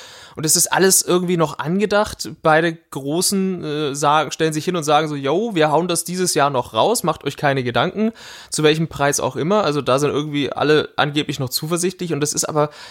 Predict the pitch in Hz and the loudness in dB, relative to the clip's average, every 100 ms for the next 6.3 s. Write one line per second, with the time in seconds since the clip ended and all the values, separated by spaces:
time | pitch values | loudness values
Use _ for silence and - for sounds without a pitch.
0 | - 131 170 247 240 - 151 185 190 185 | -12 0 0 2 -2 -2 -2 -2 -2 -6
1 | - _ _ _ _ _ 147 143 - - | -12 _ _ _ _ _ -4 -4 -2 -4
2 | - 147 143 - - - 151 190 311 - | -4 -4 -6 -4 -6 -2 0 2 2 0
3 | 160 143 156 143 143 139 170 196 - 151 | 0 0 0 -2 -2 0 0 0 0 0
4 | 170 - - - - - - 160 175 165 | 0 -6 -20 -20 -8 -4 0 2 2 2
5 | 156 156 165 156 151 - - 143 165 165 | 0 2 2 0 -6 -12 -6 -2 2 2
6 | - 165 143 | 0 -6 -8